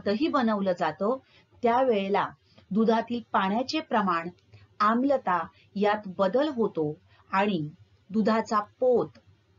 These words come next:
त्याचा स्वाद, सुगंध, उपयुक्तता यात वाढ होते. तर दुग्धजन्य उत्पादनं कोणकोणती आहेत? तर केफीर, शेळीच्या दुधापासून बनवलेला पदार्थ, क्रीम,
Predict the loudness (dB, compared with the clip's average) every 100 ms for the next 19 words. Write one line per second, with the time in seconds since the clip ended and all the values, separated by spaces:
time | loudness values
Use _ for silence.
0 | _ _ -4 -2 -4 -4 0 2 2 0
1 | -8 _ _ -20 -6 -2 0 0 2 0
2 | -2 -8 _ -6 -4 0 0 0 -2 -4
3 | -2 -4 -4 -12 _ -2 -2 -2 -4 -2
4 | 0 -2 -6 -8 -8 -10 -12 -20 -20 _
5 | _ _ _ -20 -18 4 6 10 10 10
6 | 6 6 6 4 0 0 2 2 0 2
7 | 2 4 0 0 2 2 2 -4 -6 -20
8 | _ _ _ -4 -2 -2 2 2 2 0
9 | 0 0 _ _ _ -20 -6 4 4 4
10 | 0 -2 0 0 -2 0 -2 0 0 2
11 | 2 0 0 0 0 0 0 -2 -2 -6
12 | -6 -10 _ _ _ -2 0 2 -2